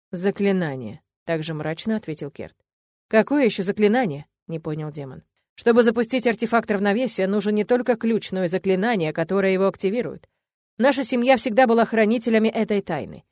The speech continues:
Отец рассказал мне об этом совсем недавно. Мы, так сказать, предохранитель от случайного запуска», умыкнул он зло. «Но откуда она-то об этом узнала?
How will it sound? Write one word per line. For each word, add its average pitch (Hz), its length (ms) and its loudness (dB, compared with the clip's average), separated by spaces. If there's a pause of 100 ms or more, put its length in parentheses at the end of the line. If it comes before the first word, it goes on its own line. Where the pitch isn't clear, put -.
(260)
Отец 247 260 -2
рассказал 226 420 2
мне 220 160 4
об 196 60 2
этом 214 220 0
совсем 220 320 -2
недавно. 214 460 -2 (360)
Мы, 226 140 2
так 220 160 -2
сказать, 214 400 0
предохранитель 202 640 -2
от 208 140 -4
случайного 185 560 -2
запуска», 185 480 -8 (340)
умыкнул 180 400 -2
он 156 160 -4
зло. 143 260 -14 (440)
«Но 190 180 -2
откуда 190 440 0
она-то 202 320 -2
об 160 80 -2
этом 165 260 -4
узнала? 180 420 -2